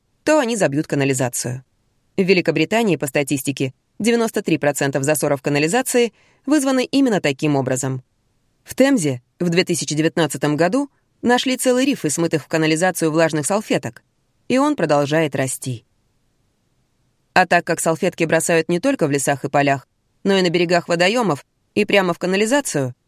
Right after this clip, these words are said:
они становятся ещё одним источником пластиковых микроволокон.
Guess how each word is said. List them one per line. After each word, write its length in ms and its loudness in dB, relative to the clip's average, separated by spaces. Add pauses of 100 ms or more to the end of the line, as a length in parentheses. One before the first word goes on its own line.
(280)
они 260 2
становятся 500 0
ещё 280 0
одним 280 0
источником 580 -2 (280)
пластиковых 560 -2
микроволокон. 800 -2